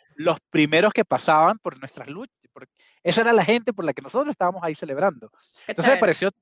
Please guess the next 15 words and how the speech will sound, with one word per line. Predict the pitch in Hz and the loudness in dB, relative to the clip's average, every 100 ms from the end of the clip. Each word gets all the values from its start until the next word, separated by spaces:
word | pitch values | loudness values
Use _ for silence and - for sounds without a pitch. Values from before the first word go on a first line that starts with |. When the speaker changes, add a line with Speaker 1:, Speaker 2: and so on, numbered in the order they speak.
| _ - | _ -2
Speaker 1:
algo | 190 202 247 _ | 0 2 2 _
tan | 214 | -2
Speaker 2:
Eran | 254 | -2
los, | 262 | -2
Speaker 1:
significativo. | 262 214 240 285 262 226 220 | -14 -14 -8 -2 -2 -2 -2
Speaker 2:
los, | 233 | -4
los | - 233 | -2 -2
patriarcas, | 240 233 285 269 262 208 | 0 0 2 0 0 -4
digamos. | 220 226 226 233 | -2 -4 -2 -4
<laughs> | 339 269 | -4 -4
Speaker 1:
Exacto, | - 190 - 240 262 | 0 0 2 2 4
Speaker 2:
Las | 262 | 4
Speaker 1:
era | 165 202 | 4 2
como | 254 | 2
lo, | 220 | 2